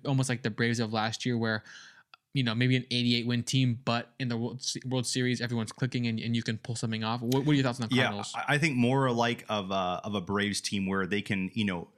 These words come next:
Speaker 2: I, I, I'm, actually, the Braves won the division. I don't think the Cardinals are probably gonna win the division this year, but I think that they will be a playoff team, uh, possibly like a five or six seed, uh, going into October. So I definitely think they have the makings of a, of a, you know, th-, I, I feel like the Cardinals are just a winning brand.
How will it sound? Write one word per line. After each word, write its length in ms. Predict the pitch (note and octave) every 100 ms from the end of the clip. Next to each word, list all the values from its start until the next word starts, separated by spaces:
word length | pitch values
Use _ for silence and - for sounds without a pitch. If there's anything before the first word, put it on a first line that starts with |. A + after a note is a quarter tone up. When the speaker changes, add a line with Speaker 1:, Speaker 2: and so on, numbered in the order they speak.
| -
Speaker 2:
I, 60 | A2+
I, 160 | B2+ -
I'm, 140 | C3 A#2+ -
actually, 240 | A#2+ -
the 60 | G2+
Braves 240 | A#2 A2
won 80 | G#2+
the 60 | F#2
division. 340 | F2+ F#2 F#2+
I 60 | C3
don't 180 | E3 B2+
think 200 | C3 A#2+
the 60 |
Cardinals 340 | - A2 A2 G2+
are 40 |
probably 200 | G2+ G#2+
gonna 120 | A2 G2
win 100 | G2+
the 60 |
division 340 | F#2 F#2+ G2+ G#2+
this 180 | G2+
year, 60 | A#2
but 100 | F#2+
I 80 | F#2
think 160 | A#2
that 100 | G2
they 120 | F2 F2+
will 200 | F#2 F2+
be 120 | F#2
a 40 |
playoff 440 | - F2 F2+ F2 -
team, 300 | F#2 F#2 - - - _
uh, 340 | F#2+ F2+ E2 D#2 - _ -
possibly 340 | - A#2 - A2
like 120 | G2
a 60 |
five 300 | - G2 F#2+
or 80 | F#2
six 340 | - F#2 - -
seed, 300 | F#2+ F#2 F#2 - -
uh, 220 | F#2+ F2
going 280 | F2 F#2 F2+
into 160 | F2
October. 500 | D#2 E2 - G#2 G#2
So 280 | G2+ G#2 F2+ - - -
I 140 | C3
definitely 380 | C3+ C#3 B2 G#2+
think 260 | - G#2+ A2
they 100 | G#2
have 260 | G#2 G2+
the 60 | F#2+
makings 460 | F#2 F2+ G2 F2+
of 240 | - F#2+ F2+
a, 360 | F2 E2+ E2 _ -
of 120 | G2
a, 80 | F#2+
you 60 | A#2+
know, 100 | A2
th-, 200 | A#2 - - B2
I, 100 | -
I 60 | B2+
feel 120 | F3+
like 100 | F3+
the 60 | -
Cardinals 340 | - A2 G#2
are 80 | F#2+
just 200 | G2 -
a 40 |
winning 360 | E2+ F#2+ F#2+ D#2+
brand. 420 | E2 D#2+ F2+